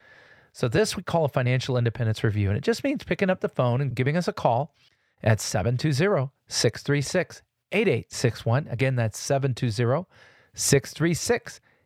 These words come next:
eight eight six one. Or of course, check us out online at lord and richards dot com. So now we come to the final little piece. We've gotten through our retirement basket,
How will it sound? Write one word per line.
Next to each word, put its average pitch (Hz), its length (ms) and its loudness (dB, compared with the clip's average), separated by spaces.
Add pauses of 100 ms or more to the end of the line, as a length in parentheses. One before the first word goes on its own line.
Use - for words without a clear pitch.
(260)
eight 175 160 2
eight 104 220 -2 (300)
six - 420 2
one. 113 260 0 (320)
Or 202 80 8
of 165 100 -4
course, 214 300 0
check - 240 -2
us 185 140 -2
out 147 120 0
online 139 600 0
at 123 280 2
lord 123 520 0 (100)
and 117 220 0
richards 107 360 -2
dot - 220 0
com. 110 260 0 (720)
So - 140 -6
now 190 140 0
we 277 60 -4
come 196 200 0
to 151 80 0
the 131 80 2
final 143 360 0
little 139 200 0
piece. 104 440 -4 (600)
We've 131 100 0
gotten 170 260 2
through 165 220 -2
our 151 100 2
retirement 139 520 -2
basket, 127 460 -2